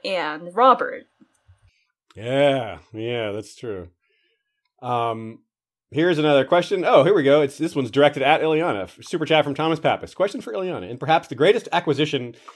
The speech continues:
Speaker 2: in the A Song of Ice and Fire content world, A Song of Ice and Fire subreddit was able to sign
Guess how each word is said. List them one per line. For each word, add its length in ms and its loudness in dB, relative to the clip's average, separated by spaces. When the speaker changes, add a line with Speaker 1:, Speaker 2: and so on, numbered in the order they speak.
Speaker 2:
in 140 0
the 140 0
A 40 -2
Song 200 0
of 60 0
Ice 120 4
and 80 -8
Fire 160 4
content 380 -4
world, 280 -10
A 60 -14
Song 200 -8
of 60 -6
Ice 120 -2
and 80 -12
Fire 160 -4
subreddit 380 -4
was 120 -12
able 160 -4
to 60 -10
sign 420 -4